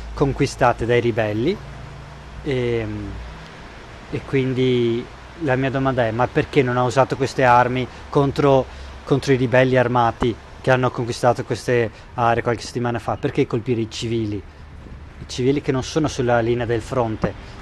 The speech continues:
È, è stato colpito un villaggio che, eh, che non è sulla,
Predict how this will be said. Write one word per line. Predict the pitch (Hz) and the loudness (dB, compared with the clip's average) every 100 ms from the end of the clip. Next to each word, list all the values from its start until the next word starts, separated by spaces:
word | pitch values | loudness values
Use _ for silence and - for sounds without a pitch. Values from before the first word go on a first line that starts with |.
| - | -10
È, | 127 | -6
è | - | -6
stato | - 127 131 | -4 -2 0
colpito | 139 117 135 151 | 0 0 0 2
un | 139 | 2
villaggio | 131 127 123 113 135 | 4 6 4 4 0
che, | 131 120 113 - - - | 2 2 0 -8 -12 -8
eh, | 139 120 113 - | 0 2 2 2
che | 135 | 0
non | 123 | 2
è | 139 | 2
sulla, | 131 135 123 120 113 110 | 2 2 6 6 6 4